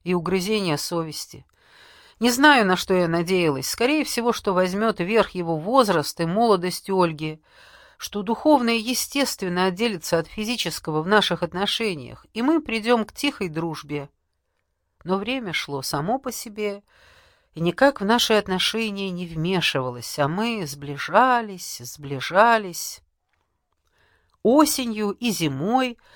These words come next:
он умудрялся приезжать в командировки ежемесячно. Ольга, видимо, что-то подозревала, но терпела.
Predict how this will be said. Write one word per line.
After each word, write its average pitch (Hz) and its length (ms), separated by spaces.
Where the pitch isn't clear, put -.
он 262 220
умудрялся 214 640
приезжать 180 560
в - 100
командировки 180 800
ежемесячно. 175 1080
Ольга, 247 240
видимо, 233 340
что-то 233 380
подозревала, 208 1120
но 170 140
терпела. 113 720